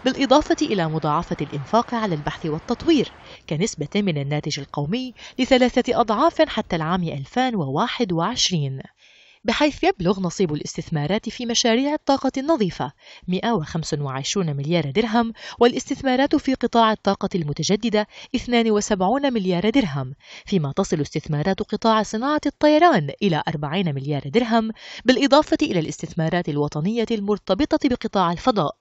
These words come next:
والتي تبلغ عشرين مليار درهم، إلى جانب رصد نحو واحد وثلاثين مليار درهم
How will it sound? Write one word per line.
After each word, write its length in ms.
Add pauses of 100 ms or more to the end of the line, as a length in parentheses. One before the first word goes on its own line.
(300)
والتي 320
تبلغ 380
عشرين 500
مليار 360
درهم، 480 (380)
إلى 160
جانب 360
رصد 320
نحو 200
واحد 520
وثلاثين 720
مليار 380
درهم 440